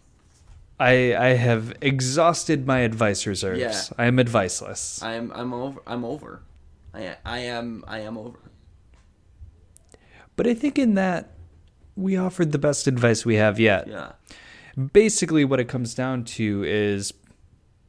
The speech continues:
Speaker 1: pick an ocean, pick a number,
Speaker 2: <laughs>
Speaker 1: and just do that.
Speaker 2: Do that one.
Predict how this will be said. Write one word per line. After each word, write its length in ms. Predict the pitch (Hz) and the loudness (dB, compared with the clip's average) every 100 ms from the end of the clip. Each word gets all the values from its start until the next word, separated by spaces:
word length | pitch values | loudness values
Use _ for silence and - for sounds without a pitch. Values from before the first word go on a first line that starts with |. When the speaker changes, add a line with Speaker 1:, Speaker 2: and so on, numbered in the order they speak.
| _ | _
Speaker 1:
pick 240 | 175 175 | -4 0
an 100 | 190 | 0
ocean, 680 | 151 113 107 110 107 107 113 _ - - _ | 0 0 -2 -4 -4 -8 -12 _ -20 -20 _
pick 180 | - 151 | -4 0
a 60 | 143 | 2
number, 680 | 127 107 101 95 90 - - 269 285 - - | 2 0 0 -2 -4 -8 -12 -12 -10 -12 -10
Speaker 2:
<laughs> 440 | 294 294 - - | -10 -10 -14 -6
Speaker 1:
and 140 | 147 | -2
just 240 | 175 202 - | 0 0 4
do 100 | 247 | 6
that. 300 | 196 233 - | 6 4 2
Speaker 2:
Do 60 | |
that 260 | 185 208 131 | 0 -2 -4
one. 180 | 104 | -10